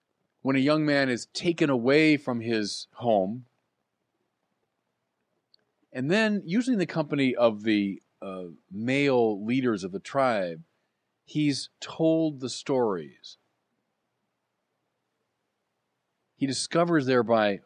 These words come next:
who he is, to whom he belongs. Now, the same is true in our experience of our ethnic and family identities.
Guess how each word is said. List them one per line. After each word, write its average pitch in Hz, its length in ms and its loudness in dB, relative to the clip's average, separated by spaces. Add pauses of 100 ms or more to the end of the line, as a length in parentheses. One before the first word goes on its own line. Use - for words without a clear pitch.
who 165 220 -2
he 160 140 4
is, 107 540 -2 (320)
to 123 140 -6
whom 165 220 -2
he 151 60 2
belongs. 123 960 0 (1700)
Now, 180 200 8
the 147 120 -4
same 214 240 2
is 151 80 2
true 160 180 2
in 127 80 4
our 143 100 6
experience 110 560 0
of 123 160 -4
our 113 360 6
ethnic 135 520 0
and 110 160 -6
family 160 380 2
identities. 92 560 -2